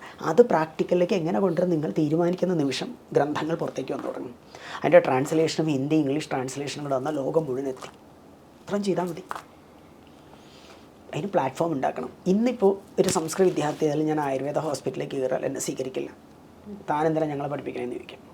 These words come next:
ഇനി ആയുർവേദ അധ്യാപകൻ ഞങ്ങളുടെ അടുത്തേക്ക് വന്നാൽ ഞങ്ങൾക്ക് സംസ്കൃതം താൻ എന്നെ പഠിപ്പിക്കണ്ടെന്ന് പറയും.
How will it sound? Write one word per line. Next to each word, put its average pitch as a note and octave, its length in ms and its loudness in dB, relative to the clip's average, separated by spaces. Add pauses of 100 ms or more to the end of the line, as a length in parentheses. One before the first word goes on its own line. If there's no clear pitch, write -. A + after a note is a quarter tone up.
(760)
ഇനി F#3 100 2 (100)
ആയുർവേദ G3+ 340 6 (140)
അധ്യാപകൻ E3 460 4
ഞങ്ങളുടെ D#3 220 2
അടുത്തേക്ക് D3+ 280 -2
വന്നാൽ C3+ 240 -6 (300)
ഞങ്ങൾക്ക് G3 260 -4
സംസ്കൃതം C#3 420 -4
താൻ E3+ 120 2
എന്നെ C3 140 -4
പഠിപ്പിക്കണ്ടെന്ന് C3+ 540 -8
പറയും. - 180 -12